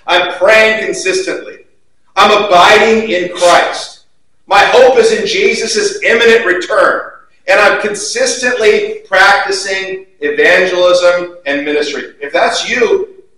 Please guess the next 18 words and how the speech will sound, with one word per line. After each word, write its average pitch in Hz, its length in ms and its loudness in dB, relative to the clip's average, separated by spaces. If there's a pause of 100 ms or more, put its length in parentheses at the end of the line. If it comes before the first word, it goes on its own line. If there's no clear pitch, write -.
praise 170 460 -2
God. - 380 -4 (1500)
But - 100 -12
my 185 180 2
feeling 185 320 0
is - 680 -2 (360)
that 139 140 -8
there 147 180 0
are 151 40 2
at 151 100 -2
least 170 260 -2
some, 135 400 2
if 127 100 -10
not 147 300 -6
many, 156 340 -4
here 127 200 -4
this 117 220 -10
morning 123 640 -8